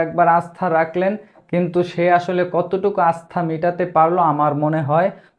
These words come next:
তৌহিদ হৃদয় আসলে দর্শকদের চাহিদা অনুযায়ী আশাটা মেটাতে পারেনি। ছয়ত্রিশ বলে পঁয়ত্রিশ রানের যে ইনিংস, এটি আসলে টি টোয়েন্টির সাথে খুবই বেমানান এবং হ-, তাও আবার হংকংয়ের বিপক্ষে। যেই ম্যাচে বাংলাদেশের আসলে রান রেটটার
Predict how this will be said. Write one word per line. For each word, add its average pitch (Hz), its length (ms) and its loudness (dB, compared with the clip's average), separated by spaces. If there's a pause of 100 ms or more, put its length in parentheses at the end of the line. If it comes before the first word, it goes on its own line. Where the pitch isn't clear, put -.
তৌহিদ 147 420 0
হৃদয় 165 360 0
আসলে 147 200 -6 (140)
দর্শকদের 143 500 0 (100)
চাহিদা 156 400 0
অনুযায়ী 165 340 -4 (100)
আশাটা 143 280 -4 (100)
মেটাতে 143 340 -2 (100)
পারেনি। 160 320 0 (440)
ছয়ত্রিশ 175 460 2 (100)
বলে 185 160 4 (100)
পঁয়ত্রিশ 180 480 2
রানের 175 320 -2
যে 180 60 2 (240)
ইনিংস, 190 260 -4 (160)
এটি 156 140 -4 (100)
আসলে 160 240 -4 (100)
টি 156 180 -4
টোয়েন্টির 160 480 -4
সাথে 160 200 -6 (140)
খুবই 160 320 -2
বেমানান 170 440 0 (380)
এবং 165 140 0 (100)
হ-, 151 180 -2 (100)
তাও 170 260 6
আবার 180 180 2 (100)
হংকংয়ের 156 580 -2
বিপক্ষে। 143 460 -4 (580)
যেই 165 380 4
ম্যাচে 175 260 0 (180)
বাংলাদেশের 175 580 0
আসলে 185 220 -2 (160)
রান 156 200 2
রেটটার 180 380 -2